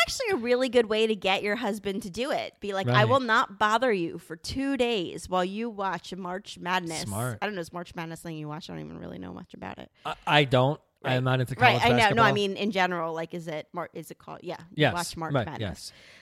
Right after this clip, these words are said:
Speaker 2: yes.
Speaker 1: So, um, but that might be a really good way to do it. I thought that was really funny. Um,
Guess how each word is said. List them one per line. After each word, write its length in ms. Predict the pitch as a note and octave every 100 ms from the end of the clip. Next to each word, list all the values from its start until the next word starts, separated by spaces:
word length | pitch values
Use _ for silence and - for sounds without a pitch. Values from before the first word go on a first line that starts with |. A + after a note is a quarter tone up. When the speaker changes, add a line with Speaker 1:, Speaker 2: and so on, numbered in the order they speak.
| -
Speaker 2:
yes. 40 |
Speaker 1:
So, 540 | - B3 A3 G3+ G3 F#3
um, 340 | G3 F#3+ F3+ F#3
but 160 | G3+
that 160 | G#3 A3+
might 160 | E4
be 80 | B3+
a 80 | A3
really 260 | G3 F#3+ F#3+
good 300 | G3+ F#3 F#3+
way 160 | G3
to 100 | F#3+
do 220 | F3+ C4
it. 240 | C4+ D2+ -
I 80 | G#3
thought 140 | A3+ G#3+
that 100 | F3+
was 120 | F#3
really 260 | F3 E3
funny. 460 | E3+ E3 G#2 F#2 - _ - - - _
Um, 760 | G#3 G3 F#3+ F#3+ F#3+ F#3+ F#3+